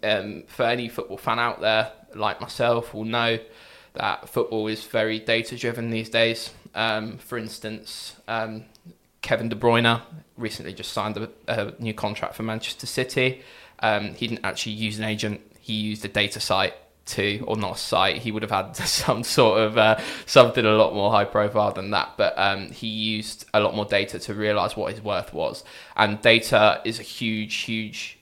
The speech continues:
area within, uh, the football sphere at the moment. Um, and it will continue to do so, uh, continue to be so. So yeah, it, it was one that appealed to someone who liked the intricacies of the game, like myself.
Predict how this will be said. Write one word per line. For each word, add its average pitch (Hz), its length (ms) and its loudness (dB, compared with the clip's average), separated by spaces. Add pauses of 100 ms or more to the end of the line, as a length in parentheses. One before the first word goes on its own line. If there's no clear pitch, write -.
area 110 340 2
within, 110 400 -4 (120)
uh, 107 480 0
the 110 80 -10
football 107 480 -6
sphere 110 480 -4
at - 80 -10
the 107 40 -8
moment. 113 460 -4 (680)
Um, 110 440 -4
and 104 140 -6
it - 100 -8
will 110 220 -6
continue 107 460 -6
to 113 120 -12
do 110 200 -4
so, - 180 -4
uh, 104 240 2
continue 110 480 -6
to - 80 -16
be 98 180 -8
so. 113 240 0 (600)
So - 160 -4
yeah, 104 320 4
it, 82 320 -2
it 113 200 0
was 113 240 -2
one 127 220 4
that - 100 0
appealed 113 440 -2
to 120 80 -12
someone 110 540 2
who 113 440 -6
liked 110 200 2
the 104 80 -4
intricacies 110 540 -8
of 110 120 -12
the 110 60 -14
game, 131 300 2
like 123 220 -2
myself. 131 460 2